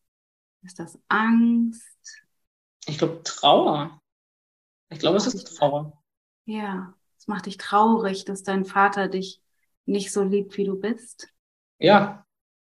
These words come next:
Speaker 1: Hm. Wie ist das, das so auszusprechen?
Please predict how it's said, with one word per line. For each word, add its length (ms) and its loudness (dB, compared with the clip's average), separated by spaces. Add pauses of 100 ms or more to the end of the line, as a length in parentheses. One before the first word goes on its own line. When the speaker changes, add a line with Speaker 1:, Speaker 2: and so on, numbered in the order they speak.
(160)
Speaker 1:
Hm. 540 -6 (300)
Wie 120 -4
ist 200 -6
das, 120 -6
das 180 -4
so 100 -4
auszusprechen? 1000 -4